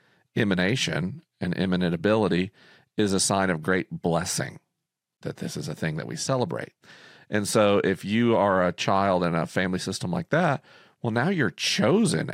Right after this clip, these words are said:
and you're special. And so it's sad to leave your family, but you know, like, you're adored and there might be a shrine to you in your parents' home and they send you lots of gifts. And then on the other side, there's some people who think emanation is a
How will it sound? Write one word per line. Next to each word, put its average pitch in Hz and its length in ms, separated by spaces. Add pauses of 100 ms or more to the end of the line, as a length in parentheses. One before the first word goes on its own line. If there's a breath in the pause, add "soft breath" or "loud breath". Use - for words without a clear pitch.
and 85 200
you're 170 140
special. - 920
And - 180
so 107 140
it's - 140
sad 185 480
to 143 100
leave 113 200
your 95 120
family, 165 400
but 107 200
you 117 120
know, 165 320
like, 135 400
you're 185 200
adored 185 640
and 92 200 (340 loud breath)
there 196 100
might 160 220
be 90 80
a 85 80
shrine 151 640
to 170 120
you 175 460 (480 loud breath)
in 110 120
your 101 120
parents' 98 460
home 151 640
and 80 260 (160)
they 95 120
send 110 240
you 98 100
lots 87 240
of 78 100
gifts. 117 440 (120)
And 101 120
then 101 120
on 95 100
the 95 140
other 147 160
side, 98 260
there's 90 160
some 95 160
people 92 240
who 95 100
think 92 280
emanation 87 580
is 87 320
a 95 120